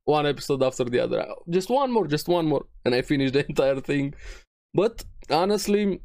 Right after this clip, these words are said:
Baki is just way out there insane. I think sometimes it's even more insane than, uh, JoJo, like, a lot more. What they do with the characters, the design, the fights. Just, but somehow this time they actually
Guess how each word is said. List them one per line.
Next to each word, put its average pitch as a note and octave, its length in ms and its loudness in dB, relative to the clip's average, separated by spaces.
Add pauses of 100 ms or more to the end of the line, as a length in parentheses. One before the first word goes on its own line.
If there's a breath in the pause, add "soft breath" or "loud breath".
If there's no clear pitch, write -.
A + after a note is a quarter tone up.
Baki D#3 320 2
is C3+ 80 2
just C3 340 -2
way B2+ 280 2
out G#2+ 220 0
there A2+ 140 2
insane. A#2+ 560 0
I B2 120 2
think C3 240 0
sometimes B2+ 460 0
it's A#2+ 340 -4
even C3+ 340 2
more B2 220 2
insane A#2+ 360 0
than, A#2+ 240 0
uh, A2+ 260 0
JoJo, A#2+ 400 0
like, A2 240 0
a A2 60 2
lot A#2+ 360 0
more. A2+ 300 -2 (580)
What A#2 240 0
they A#2+ 100 2
do B2 100 2
with A#2+ 140 0
the A#2 100 2
characters, A#2+ 500 -2
the A#2 140 0
design, A#2+ 460 0
the A2+ 100 0
fights. A#2+ 480 -2 (680 soft breath)
Just, A#2+ 360 -2 (500)
but D#3+ 280 -2 (540)
somehow E3+ 840 0
this D#3+ 280 0
time D3+ 260 0
they C3 200 2
actually C3+ 640 0